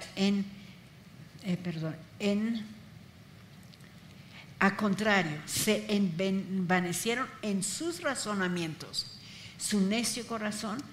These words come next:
fue entenebrecido. El razonamiento humano, eh,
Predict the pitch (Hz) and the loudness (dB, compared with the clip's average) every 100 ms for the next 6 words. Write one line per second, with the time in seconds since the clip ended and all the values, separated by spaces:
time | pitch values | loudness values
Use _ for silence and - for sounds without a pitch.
0 | - - - 208 202 202 208 185 175 170 | -18 -20 -6 0 0 2 2 4 2 0
1 | - 175 147 143 - - 208 202 190 - | 0 0 0 -4 -12 -2 2 4 4 0
2 | 185 175 196 226 214 240 214 214 214 - | -2 -2 -2 -2 -4 -4 -2 -2 -4 -8
3 | - - - - - - - 190 | -14 -16 -18 -20 -20 -20 -2 0